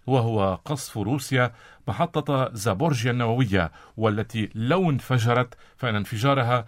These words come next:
سيكون أكبر بعشر مرات من انفجار مفاعل تشيرنوبيل في العام ألف وتسعمية وستة وثمانين وفق تأكيد السلطات الأوكرانية.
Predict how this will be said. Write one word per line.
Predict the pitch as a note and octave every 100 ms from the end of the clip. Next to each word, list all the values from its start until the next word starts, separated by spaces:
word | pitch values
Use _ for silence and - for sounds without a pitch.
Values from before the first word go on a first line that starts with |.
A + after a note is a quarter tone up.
| - - -
سيكون | - B2+ B2 D3 C#3 -
أكبر | E3+ - D3 D#3+ D#3
بعشر | A2+ G#2 C3+ - B2+
مرات | A#2+ A2 C#3+ F#2+ - - - B2
من | A2+
انفجار | A2 B2+ G#2 C3 A#2+
مفاعل | G2+ - C3 G#2+ G2
تشيرنوبيل | - A2+ G#2 G#2 C3 A2 - -
في | -
العام | B2 G#2 D#3+
ألف | F3 C3+
وتسعمية | - - B2+ C3+
وستة | B2+ - - C#3
وثمانين | C#3 C#3+ A#2 D2+ - _ B2+
وفق | B2+ - A#2+
تأكيد | A#2 G#2+ - B2+
السلطات | G2+ - A#2 G#2+ A2 -
الأوكرانية. | A#2 C#3 C3+ C3 F2 E2